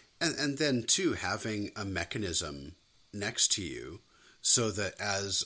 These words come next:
ideas come to you or, you know, concepts for things that you could be working on but are actively choosing not to, because that's what we're talking about here,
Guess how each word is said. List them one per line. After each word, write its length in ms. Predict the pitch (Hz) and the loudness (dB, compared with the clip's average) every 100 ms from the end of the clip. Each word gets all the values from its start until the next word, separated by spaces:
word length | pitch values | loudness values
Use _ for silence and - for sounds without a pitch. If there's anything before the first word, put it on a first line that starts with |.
| - | -2
ideas 520 | 104 90 78 90 92 | -6 -6 -10 -2 -2
come 260 | - 98 101 | -2 -6 -4
to 180 | - | -4
you 420 | 107 107 107 101 - | -4 -6 -6 -8 -8
or, 440 | 87 85 78 73 - - - - | -8 -8 -8 -10 -12 -20 -20 -14
you 120 | 107 | -10
know, 160 | 98 76 67 50 85 110 | -8 -8 -10 -14 -16 -10
concepts 640 | - 95 98 - 107 - | -6 -4 0 0 0 -2
for 160 | - 98 | -2 -2
things 640 | - 98 85 85 87 - | -4 -4 -4 -6 -2 -2
that 100 | 80 | -4
you 100 | 101 | -10
could 280 | - 113 82 | -8 -8 -8
be 100 | 95 | -10
working 360 | 90 95 101 | -10 -8 -8
on 240 | 87 90 87 | -8 -10 -10
but 120 | 92 | -12
are 260 | 76 76 - _ - - | -12 -14 -16 _ -20 -12
actively 420 | 87 - 90 78 | -12 -10 -12 -10
choosing 400 | - 92 80 69 | -8 -8 -8 -10
not 240 | 65 62 87 | -14 -14 -12
to, 160 | 98 | -12
because 580 | 85 73 76 69 - - - | -12 -12 -12 -8 -8 -8 -14
that's 240 | 76 - | -10 -10
what 100 | - | -10
we're 60 | - | -14
talking 320 | - 65 71 | -14 -14 -14
about 200 | 71 73 | -14 -14
here, 240 | 78 69 | -14 -14